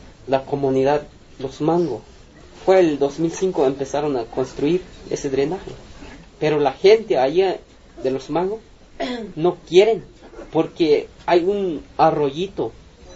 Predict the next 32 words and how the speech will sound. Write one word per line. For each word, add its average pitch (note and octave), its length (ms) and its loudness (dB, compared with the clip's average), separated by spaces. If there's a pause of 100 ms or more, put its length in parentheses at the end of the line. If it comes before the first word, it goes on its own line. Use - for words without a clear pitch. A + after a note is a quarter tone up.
(120)
donde C#3+ 260 2
toman E3 460 2
el B2 120 2
agua D3+ 300 2 (180)
los - 180 -4
compañeros C#3 680 -2
allá C3 240 -4
en C#3 80 -8
Los - 240 -12
Mangos. D#2 200 -10 (1000)
Están F3 400 0
revueltos F3 440 0
con C#3+ 200 -2
los C3 200 -6 (280)
compañeros C#3 560 0
zapatistas D3+ 800 -4
y C3+ 80 -10
perredistas C3+ 680 -4
y - 60 -8
priistas. D3 540 -8 (600)
Y D#3 80 -12
también D#3 480 2
los E3+ 220 -2 (160)
priistas F3 500 -4
y D3 60 -16
perredistas D#3 640 -6 (720)
vinieron E3 720 4 (320)
ante E3 340 2
nosotros D#3+ 540 -2
como C#3+ 220 -4
consejos F3 520 -2
autónomos F3+ 520 -2